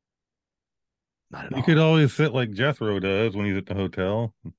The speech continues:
Speaker 1: How does he sit? I'm trying to remember how he sits.
Speaker 2: The last time he was kneeling on the ground in front of the table.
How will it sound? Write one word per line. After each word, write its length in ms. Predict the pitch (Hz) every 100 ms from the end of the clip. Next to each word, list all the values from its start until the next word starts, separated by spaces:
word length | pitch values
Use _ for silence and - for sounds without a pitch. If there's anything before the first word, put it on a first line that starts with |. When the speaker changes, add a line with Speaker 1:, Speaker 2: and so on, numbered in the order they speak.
| _ _ _ _ _ _ _ - - _ _ _ _ _ _ _ _ _
Speaker 1:
How 140 | - 139
does 100 | 127
he 100 | 127
sit? 280 | - 73 - _ -
I'm 40 |
trying 100 | 117
to 60 | 104
remember 240 | 95 90
how 60 | 82
he 60 |
sits. 440 | 80 - - - - -
Speaker 2:
The 260 | - 101 117
last 300 | 127 147 -
time 240 | 113 107
he 80 | 110
was 100 | 95
kneeling 340 | 110 113 113
on 80 | 110
the 40 | 104
ground 380 | 90 110 117 98
in 40 |
front 200 | 98 92
of 80 | 80
the 80 | 82
table. 400 | 80 73 73